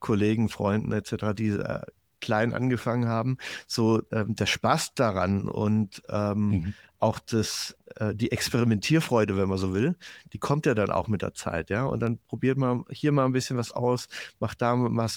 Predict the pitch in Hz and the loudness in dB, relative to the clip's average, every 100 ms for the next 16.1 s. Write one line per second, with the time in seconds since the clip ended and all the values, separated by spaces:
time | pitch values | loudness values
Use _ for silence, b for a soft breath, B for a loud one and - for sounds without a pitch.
0 | - 120 110 127 113 110 131 117 110 107 | -6 -6 -2 0 0 0 2 2 2 2
1 | 110 110 B B B B B - 123 - | 0 0 B B B B B 0 0 2
2 | 127 - 117 113 123 123 113 120 110 113 | -2 2 2 2 2 2 2 0 2 2
3 | 113 117 117 - B B - 107 - 123 | 4 4 2 -2 B B -8 -8 -4 -2
4 | - 120 139 110 117 120 113 - 104 107 | 2 2 2 2 2 0 0 -4 -2 2
5 | 107 104 - 113 113 113 104 113 127 117 | 2 2 2 0 2 0 0 -2 -2 -4
6 | - 117 117 120 117 B B B B B | -2 0 2 0 -4 B B B B B
7 | _ - 120 - 120 110 110 - 123 120 | _ -2 0 2 4 4 4 2 2 2
8 | 104 104 104 107 98 104 107 107 - 120 | 2 2 2 2 0 0 2 0 0 -2
9 | - 110 110 113 - 143 120 113 113 - | 0 0 0 -2 -2 0 0 -2 -4 -8
10 | - 127 139 120 113 131 - 113 107 117 | -8 -4 0 0 0 -2 0 2 4 4
11 | 156 151 113 117 160 156 117 104 - 139 | 4 2 4 4 4 2 2 2 0 -4
12 | - B B B B 131 127 - 131 131 | -6 B B B B 0 0 -2 -2 0
13 | 113 101 117 123 127 107 120 117 107 107 | 0 0 -2 0 0 2 2 2 0 -2
14 | 123 - 107 113 107 120 - 160 127 98 | -4 0 0 2 0 0 2 2 2 2
15 | 101 95 - 104 113 165 - 123 123 127 | 0 -2 -2 -2 0 -2 -2 0 2 0